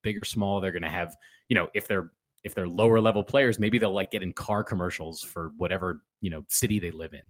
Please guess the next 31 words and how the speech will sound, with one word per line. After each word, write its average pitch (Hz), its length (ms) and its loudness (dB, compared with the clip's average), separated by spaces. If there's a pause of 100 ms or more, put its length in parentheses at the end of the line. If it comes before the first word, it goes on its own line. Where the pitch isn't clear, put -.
(420)
Um, 85 400 -4
but - 140 0
getting 160 200 4
that 165 120 4
experience, 220 420 2
I 131 60 6
think, 175 160 2
is 175 100 2
important 170 420 4
for - 60 -10
them, 104 200 2
because 127 240 -2
that's - 200 0
how 147 120 2
they're 143 120 6
<laughs> 139 100 2
going 147 220 8
to 147 100 0
make 123 340 2 (340)
a, 123 100 2 (100)
a 120 60 0
decent 120 380 -2
part 131 180 2
of 123 80 -2
their 123 140 4
living 113 460 0 (120)
going 101 240 2
forward. 98 420 0
And 104 220 0
what 107 260 -2
is, 110 380 0